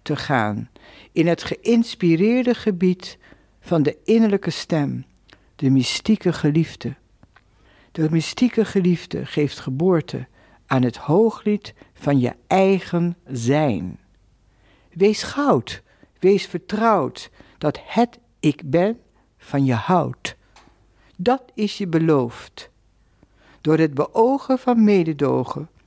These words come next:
zet je alles om, iedere individuele ervaring en pijn leidt tot universele wijsheid.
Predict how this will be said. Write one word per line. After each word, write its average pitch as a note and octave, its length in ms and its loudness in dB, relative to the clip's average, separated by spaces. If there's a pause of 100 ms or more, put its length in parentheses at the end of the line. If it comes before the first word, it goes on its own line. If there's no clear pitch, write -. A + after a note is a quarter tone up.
(420)
zet - 320 0
je - 120 -6 (100)
alles C4+ 520 0
om, E3+ 400 0 (500)
iedere C4 520 2 (320)
individuele A#3 1700 2
ervaring F3+ 840 -2 (180)
en E3+ 240 0
pijn C3+ 480 0 (920)
leidt F#3+ 640 2 (220)
tot - 260 0 (160)
universele G3 1200 4
wijsheid. - 880 -2